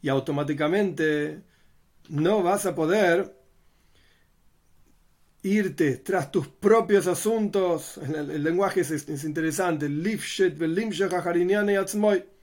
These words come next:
Proyectarte ante, an-, frente a tus propias tonterías. Las cosas de la vida, las cosas materiales, las cosas mundanas, ordinarias.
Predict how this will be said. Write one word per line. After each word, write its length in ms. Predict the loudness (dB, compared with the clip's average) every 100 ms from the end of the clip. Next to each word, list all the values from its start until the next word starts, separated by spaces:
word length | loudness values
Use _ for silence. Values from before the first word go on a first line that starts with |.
| _ _ _ _ -2
Proyectarte 640 | 0 2 2 4 4 2
ante, 240 | 2 2 0 -10 -16 -18 -20 -20 -20 -20 _
an-, 240 | -8 -8
frente 320 | -2 0 0 0
a 60 |
tus 120 | -2
propias 420 | -4 -2 0 0 0
tonterías. 680 | 0 6 8 8 6 -2 -16
Las 100 | -6
cosas 280 | -2 2 2
de 60 |
la 120 | 4
vida, 280 | 6 8 6
las 80 | 4
cosas 220 | -2 -6
materiales, 500 | -4 0 2 4 2
las 100 | 0
cosas 260 | -4 -6 -4
mundanas, 500 | -2 2 2 2 -2
ordinarias. 580 | -2 2 4 6 4